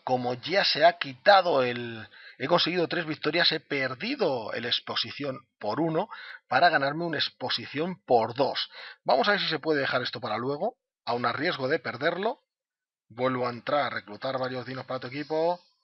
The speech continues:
¡Ah! ¡Pero qué bonito! ¡Sí se puede!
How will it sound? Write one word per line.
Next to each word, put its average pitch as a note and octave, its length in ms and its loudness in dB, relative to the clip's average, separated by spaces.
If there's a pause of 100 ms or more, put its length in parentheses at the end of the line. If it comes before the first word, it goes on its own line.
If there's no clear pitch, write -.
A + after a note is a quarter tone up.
(240)
¡Ah! G#2 920 0
¡Pero - 300 0
qué G#3 180 8
bonito! G3+ 560 6
¡Sí A#3+ 220 2
se D3 240 4
puede! A2 920 -4